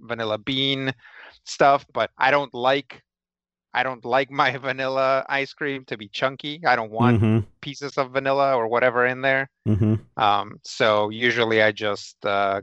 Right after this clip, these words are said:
Speaker 1: go for, you know, a, a, a mid, mid-tier and above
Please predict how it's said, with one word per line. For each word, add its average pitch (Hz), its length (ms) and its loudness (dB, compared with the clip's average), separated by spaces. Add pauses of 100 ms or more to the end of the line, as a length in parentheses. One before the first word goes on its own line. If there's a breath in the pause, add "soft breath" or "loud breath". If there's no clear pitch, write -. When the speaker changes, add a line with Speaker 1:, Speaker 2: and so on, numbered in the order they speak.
Speaker 1:
go 113 200 0
for, 110 680 0
you 185 160 4
know, 170 320 6
a, 147 140 6 (320)
a, 143 40 2
a 139 40 0
mid, 139 400 -2 (320)
mid-tier 160 540 0
and 131 80 0
above 113 640 -4